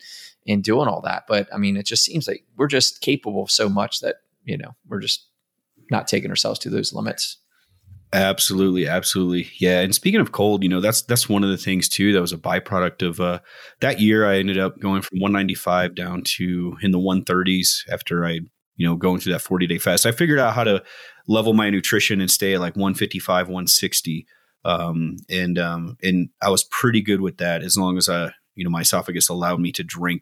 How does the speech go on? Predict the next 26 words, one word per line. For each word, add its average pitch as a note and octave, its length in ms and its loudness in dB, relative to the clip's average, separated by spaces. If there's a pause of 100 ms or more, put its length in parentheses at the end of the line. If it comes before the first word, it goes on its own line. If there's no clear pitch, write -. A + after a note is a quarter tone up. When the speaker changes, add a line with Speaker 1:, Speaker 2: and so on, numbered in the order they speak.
(100)
Speaker 2:
the F2 80 -4
shakes - 380 -2
that E2+ 100 -4
I E2+ 140 -2
needed F#2 240 -2
to F#2 80 -8
drink. F2 400 -4 (480)
Um, F2 460 0
and F#2+ 300 4
so, F#2+ 300 4 (160)
because C#3+ 220 2
it G#3+ 40 6
would G3 120 6
get C3 160 0
clogged G#2 260 2
sometimes A2+ 460 2
and F#2+ 80 2
I F#2 40 2
would F2+ 100 -2
just E2+ 100 0
have F#2 140 -4
to - 80 -14
fast - 540 -2
and F2+ 140 -2
have F2+ 140 0
nothing. A2 420 0